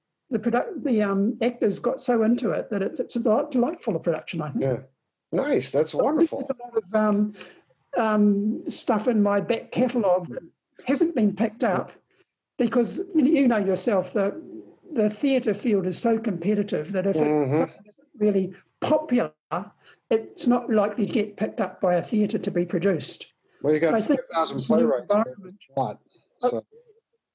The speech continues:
Speaker 1: yeah, in this environment, a lot of those, um, you can actually put on Zoom, and maybe they'll have a limited audience. No, not everybody's gonna be interested in Napoleon and, and Louise of Prussia, but I think there is an
Speaker 2: You
Speaker 1: audience
Speaker 2: never
Speaker 1: for
Speaker 2: know.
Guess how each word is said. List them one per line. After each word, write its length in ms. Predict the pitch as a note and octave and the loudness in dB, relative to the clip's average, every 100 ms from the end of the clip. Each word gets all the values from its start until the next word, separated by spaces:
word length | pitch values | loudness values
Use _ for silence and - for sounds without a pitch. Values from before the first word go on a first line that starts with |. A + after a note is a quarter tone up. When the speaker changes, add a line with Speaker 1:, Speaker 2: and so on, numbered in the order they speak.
| _ _ | _ _
Speaker 1:
yeah, 180 | A#3 B3 - | 0 0 2
in 160 | B3+ E4 | 4 4
this 180 | D#4+ | 4
environment, 480 | C#4+ A3+ A#3+ C4 A3 | 4 4 4 2 2
a 40 | G3+ | 2
lot 180 | A#3 C#4 | 4 2
of 100 | A#3+ | 4
those, 400 | A3 G#3 - - _ _ _ _ - - | 4 4 0 -10 _ _ _ _ -8 -2
um, 280 | G3+ G3 G3+ | 0 2 2
you 100 | G#3+ | 2
can 200 | A3+ D#4+ | 2 0
actually 240 | - - | 0 -4
put 160 | G#3+ G#3+ | -4 0
on 380 | F#3+ F#3 - A#3+ | 0 -2 -2 -2
Zoom, 340 | E3 G3+ G#3+ | 0 2 4
and 120 | A#3 | 4
maybe 220 | A#3 D4+ E4 | 2 2 2
they'll 180 | D4 | 2
have 160 | G#3+ A#3+ | 2 2
a 40 | A3 | 2
limited 380 | G#3+ G#3 G#3 | 2 2 0
audience. 320 | F3 F3+ A3 C#4 | 0 0 0 2
No, 260 | D4 C4 D#4+ | 2 0 0
not 100 | C#4+ | 2
everybody's 340 | A#3+ G#3 G3 - | 2 0 -4 -2
gonna 180 | G3 | -4
be 120 | F#3+ F#3+ | -2 -4
interested 400 | F#3 G3+ - - | -2 -4 -4 -4
in 60 | |
Napoleon 640 | F3 F3 G#3 F#3 F3+ F3 E3 | -4 -2 0 0 2 0 -2
and, 180 | F3 - - | -4 -8 -6
and 160 | F#3+ | -2
Louise 300 | F#3+ F#3 F3 | 0 0 0
of 140 | F3 - | -2 -2
Prussia, 440 | F#3 - C#4+ D#4 - - _ _ - _ _ _ | -6 -2 -4 -4 -12 -20 _ _ -20 _ _ _
but 320 | A3+ A3+ - _ _ _ _ _ _ _ - | -2 -2 -8 _ _ _ _ _ _ _ -4
I 80 | A#3 | 2
think 160 | E4 | 2
there 120 | D#4 C4+ | 4 2
is 120 | C#4 | 4
an 80 | B3+ | 4
Speaker 2:
You 100 | G#3 | 4
Speaker 1:
audience 300 | E3+ C3 B2 | 2 0 0
Speaker 2:
never 60 | B2 | 0
Speaker 1:
for 100 | |
Speaker 2:
know. 60 | E3 | 0